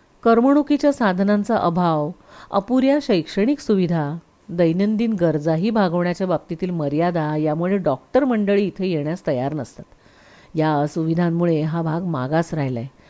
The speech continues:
कुपोषित राहिलाय. ज्यांना मनापासून काम करायचं आहे त्यांच्यासाठी खरं तर मेळघाट हे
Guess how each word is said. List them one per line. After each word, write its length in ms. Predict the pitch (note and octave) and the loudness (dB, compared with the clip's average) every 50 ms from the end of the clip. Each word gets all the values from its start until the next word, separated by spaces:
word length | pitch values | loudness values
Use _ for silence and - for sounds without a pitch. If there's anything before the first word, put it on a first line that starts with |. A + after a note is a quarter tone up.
| - _ _ _ _ - | -20 _ _ _ _ -2
कुपोषित 560 | B3 A#3 - B3+ C4+ A3+ - - G3 G3 F3 | -2 0 2 2 2 2 2 0 -2 -2 -2
राहिलाय. 340 | E3 D#3 D#3 C#3 B2 A2+ C#3 - _ _ _ _ _ _ _ _ _ _ _ _ _ _ - D3+ | -4 -4 -4 -6 -8 -8 -10 -12 _ _ _ _ _ _ _ _ _ _ _ _ _ _ -6 -2
ज्यांना 320 | E3 D#3+ D3+ D3+ D#3 D#3+ | 0 0 0 0 0 0
मनापासून 680 | D#3+ D#3 D3 D3+ D#3+ E3 - E3 D#3+ - - A3+ B3+ | 0 0 -2 -2 -2 -2 0 -2 -2 0 -2 -2 -2
काम 240 | B3 - E3+ E3 E3 | 0 0 0 0 0
करायचं 460 | D#3+ E3+ D#3+ D#3 D3+ D#3+ D#3 - F3+ | 0 0 0 2 2 0 0 -2 -2
आहे 340 | D#3+ D#3 D3+ D#3+ D3+ C#3+ D#3 | -2 -2 -2 -4 -4 -6 -6
त्यांच्यासाठी 640 | E3 - D#3+ D#3 D#3 F3+ F3 - - F3 - G#3 G3 - | -6 -6 -6 -4 -4 -4 -4 -4 -4 -4 -2 -4 -4 -2
खरं 140 | F3 D#3+ E3 D#3+ - | -2 -2 -2 -2 -2
तर 120 | G3+ G#3 | -2 -2
मेळघाट 440 | G3 E3 D#3 D3+ D#3 D#3+ F3 F#3 F#3+ | -2 -2 -2 -2 -2 -2 -2 -4 -4
हे 60 | G#3+ | -6